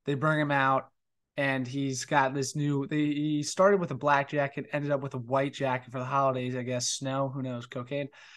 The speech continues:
But, and then he started doing some Christmas songs, and it was pretty, pretty, pretty fantastic,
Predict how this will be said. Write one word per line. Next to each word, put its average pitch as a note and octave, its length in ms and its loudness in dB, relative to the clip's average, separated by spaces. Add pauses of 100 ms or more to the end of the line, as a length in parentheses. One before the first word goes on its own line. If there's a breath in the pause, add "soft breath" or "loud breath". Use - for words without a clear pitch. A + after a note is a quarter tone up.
(200 loud breath)
But, D3+ 280 4 (760 loud breath)
and D#3 360 -2
then D#3+ 140 2
he D#3 80 2
started D3 380 2
doing C#3 180 -2
some B2 160 -8
Christmas B2 380 -8
songs, A2+ 260 -10
and B2+ 100 -10
it B2+ 40 -6
was B2 140 -6
pretty, C3 420 -4 (340)
pretty, G3 400 4 (160)
pretty G3+ 160 2
fantastic, C#3 640 -4